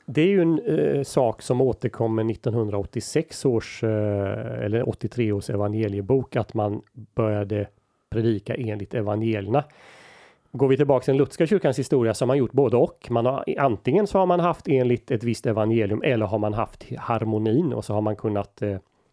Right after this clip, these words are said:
byta emellan dem. Det kan man se exempel på återigen i, i Leipzig då, att ena året så hade man enligt en av evangelisterna och det andra året så kunde man ha enligt, eh,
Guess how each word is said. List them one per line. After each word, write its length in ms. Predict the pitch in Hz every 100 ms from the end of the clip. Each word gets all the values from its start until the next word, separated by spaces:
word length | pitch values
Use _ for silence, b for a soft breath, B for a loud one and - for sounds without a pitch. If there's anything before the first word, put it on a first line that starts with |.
| - -
byta 580 | - 107 120 104 - 104
emellan 300 | 120 110 101
dem. 120 | -
Det 180 | - 120
kan 180 | - 143
man 140 | 143
se 140 | 135 127
exempel 400 | 113 120 104 104
på 220 | 123 120
återigen 400 | 107 117 110 101
i, 40 |
i 400 | 107 110 107 107
Leipzig 480 | 104 101 98 - 127
då, 200 | - 107
att 220 | 98 - -
ena 260 | 117 110
året 280 | 131 104 107
så 100 | 110
hade 220 | 107 104
man 200 | 98 95
enligt 300 | 104 101 101
en 160 | - 98
av 100 | 98
evangelisterna 840 | 95 98 101 131 165 - 156 151
och 200 | 143 123
det 100 | 113
andra 260 | 113 104 101
året 300 | 98 104 98
så 140 | -
kunde 260 | 101 104 98
man 160 | 95 92
ha 220 | 95 -
enligt, 460 | 104 98 95 -
eh, 100 | -